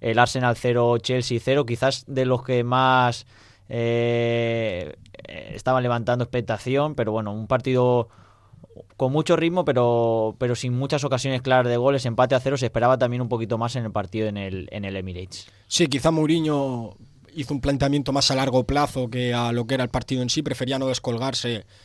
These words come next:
Speaker 2: sobre todo en casa de, de un gran equipo este año como está siendo el Arsenal, a, a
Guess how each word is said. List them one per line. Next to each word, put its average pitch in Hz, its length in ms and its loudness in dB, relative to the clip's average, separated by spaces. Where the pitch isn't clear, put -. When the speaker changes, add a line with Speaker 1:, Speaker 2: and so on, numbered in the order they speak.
Speaker 2:
sobre 120 200 -6
todo 135 180 6
en 123 80 0
casa 131 320 0
de, 113 280 -2
de 113 120 -10
un 123 140 -6
gran 120 180 -2
equipo 120 240 -4
este 117 160 -4
año 123 140 -4
como 113 100 -4
está 123 160 -8
siendo 120 240 -4
el 120 60 -4
Arsenal, 117 500 -6
a, 117 540 -2
a 123 160 -2